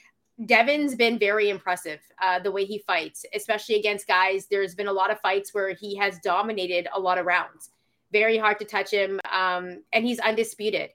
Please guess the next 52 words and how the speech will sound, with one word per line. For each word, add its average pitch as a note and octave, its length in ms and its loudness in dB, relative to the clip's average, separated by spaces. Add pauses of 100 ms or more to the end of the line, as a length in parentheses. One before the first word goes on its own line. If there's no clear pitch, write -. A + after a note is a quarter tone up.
(800)
I A3 140 10
have B3+ 260 6
him A#3 100 0
at G#3+ 140 4
number G3+ 240 0
five. G3+ 400 6
I G3 80 2
know G3+ 140 0
people G#3 260 -4
might F#3+ 160 0
have G3 180 4
him G3 140 -4
a F#3+ 40 2
little F#3 200 0
bit E3 140 0
lower, G#3 400 2
but F#3+ 340 2
I'm G#3 160 2
still A3 200 -2
high F#3+ 280 0
on G#3+ 100 0
Devin A3+ 300 2
Haney. B3+ 420 -2 (300)
I A3 100 6
still A#3+ 300 2
think, A3+ 320 0 (140)
you A3+ 100 -2
know, G#3 100 2
we G3+ 140 -2
talked A#3 260 2
about A3 240 0
Tank G#3+ 220 -2
in A3 80 -2
that G#3+ 160 2
division. G#3 260 -2
I E3+ 120 0
think G3 180 -8
he's G3+ 160 -6
the G3 80 -4
best F#3 200 -2
lightweight, G3 340 0
but G#3 100 2
I G3+ 80 4
think B3+ 240 0
Devin G#3+ 240 2
can G#3 100 -6
still G#3 220 -2
beat G3 160 -6
anyone F#3+ 320 0
in F3+ 80 -6
this F3 140 -6
division. E3 420 -6